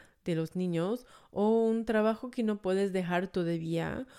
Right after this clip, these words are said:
o un vecino del que no puedes alejarte todavía. También es una batalla en la que estarás trabajando en tu propia mente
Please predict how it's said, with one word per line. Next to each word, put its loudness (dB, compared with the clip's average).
o 2
un 0
vecino 2
del 0
que -2
no -2
puedes -2
alejarte -2
todavía. -2
También 2
es -4
una 2
batalla 0
en -2
la 0
que -6
estarás -2
trabajando -2
en -4
tu -6
propia -2
mente -2